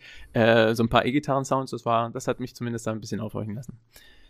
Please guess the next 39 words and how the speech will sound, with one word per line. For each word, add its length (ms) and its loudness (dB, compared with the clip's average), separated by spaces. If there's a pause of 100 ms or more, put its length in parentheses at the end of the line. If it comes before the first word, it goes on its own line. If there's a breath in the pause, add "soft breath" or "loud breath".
(480 soft breath)
Ja 100 4
gut, 220 4
aber 200 6
beim, 360 4
beim 160 0
Ende, 360 2
das 200 0
ist, 280 -2
glaub 140 4
ich, 120 -4
bei 80 4
mir 140 2
auch 60 0
so 140 0
hau-, 120 6
der 140 -2
Hauptpunkt, 260 0
was 140 -4
Christoph 260 -6
schon 120 -8
meinte. 260 -8
Also 140 -6
das, 240 0
was 200 0
für 160 -4
mich 260 0
den 120 -4
Film 200 0
so 60 -6
spaßig 440 -4
vorher 160 -2
gemacht 240 -8
hat, 100 -6
fällt 200 -6
dann 100 -4
einfach 260 -4
weg. 240 -4
Also 220 -6
m-, 240 -4